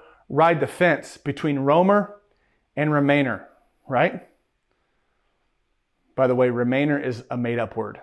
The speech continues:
I made it up. It's not in the dictionary. So people who don't have faith, people who don't believe,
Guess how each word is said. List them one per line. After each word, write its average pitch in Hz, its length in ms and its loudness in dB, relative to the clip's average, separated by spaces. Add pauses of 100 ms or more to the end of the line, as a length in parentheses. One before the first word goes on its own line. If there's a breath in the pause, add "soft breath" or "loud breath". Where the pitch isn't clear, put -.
(400)
I 123 120 -8
made 113 200 -6
it 107 60 -4
up. 92 180 -14
It's - 120 -20
not 127 100 -6
in 120 60 -6
the 117 40 -8
dictionary. - 380 -16 (880 soft breath)
So 165 360 2
people 202 340 2
who 175 100 6
don't 175 280 2
have 139 180 0
faith, 143 420 0 (160)
people 165 240 0
who 147 100 2
don't 147 300 2
believe, 139 460 0